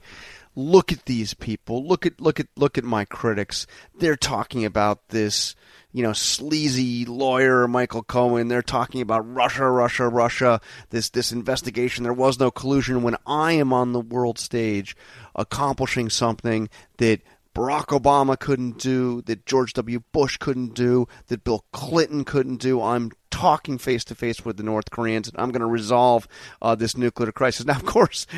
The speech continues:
we are a long, long way from resolving that crisis, but the president wants to see that juxtaposition. And we learned at that,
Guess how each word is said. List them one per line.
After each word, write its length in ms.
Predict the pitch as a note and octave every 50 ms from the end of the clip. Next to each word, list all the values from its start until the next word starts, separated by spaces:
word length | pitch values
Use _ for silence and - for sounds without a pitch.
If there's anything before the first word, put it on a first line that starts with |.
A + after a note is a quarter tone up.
| E3+ D#3+ -
we 120 | - C#3+ C#3
are 140 | B2 A2+
a 40 | A2
long, 640 | A2 A#2 B2 B2+ B2+ C#3 F3+ G3 G3+ G3 F#3 F3 E3
long 520 | D3 - - C#3 C#3+ C#3 C#3 C3+ C3 B2 A#2
way 220 | C3 B2+ A#2+ A#2+
from 220 | A#2 - A#2 A#2 A2+
resolving 480 | A2 A2 A2+ A2 A2 G#2+ G2+ G2+ G2+
that 180 | G2 F#2+ G2 -
crisis, 560 | - - G3+ A3 G3 F3+ - - B2+ - - - - - - - - - _ _
but 180 | - C3+ B2+ -
the 80 | -
president 520 | - - - D3 C#3+ C3+ A#2 C3 B2+ B2 -
wants 460 | C#3 A2+ A#2 A#2 B2+ C3 C3 B2+ -
to 100 | - -
see 200 | A#2+ - - B2
that 200 | A#2 A2+ G#2 G2+
juxtaposition. 720 | - - A2+ G#2 - - - G2+ G#2 G#2+ G#2 - - - -
And 180 | - A2 G#2+ G#2
we 80 | A2+
learned 460 | A#2 B2 C#3+ D#3 D#3+ D#3+ D3+ C#3 A#2+ - - - - _ _ _
at 120 | - G#2 -
that, 160 | A#2 A2